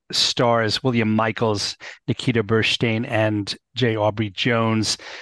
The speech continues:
And plus we had guest star Steven Brinberg and Leroy Reams.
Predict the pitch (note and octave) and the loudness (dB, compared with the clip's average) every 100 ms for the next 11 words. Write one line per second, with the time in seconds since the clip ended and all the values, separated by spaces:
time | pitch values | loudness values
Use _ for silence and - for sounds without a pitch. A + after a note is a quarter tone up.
0 | - B2 - B2+ - B2 A#2 G#2+ A#2+ A2 | -4 -2 0 -2 0 0 0 0 0 0
1 | - A#2+ A2 - B2 A2 G#2+ G2+ A2+ A2 | 0 0 0 -2 -2 0 -2 0 0 0
2 | A2 A2+ A2 A2 A#2 A2 A2 A2+ G#2+ G#2 | 2 2 0 -2 -2 -2 0 0 2 0
3 | G2 G2 G2+ G#2+ A2+ B2 B2+ C3+ C3 | -2 -4 -4 0 2 4 6 4 2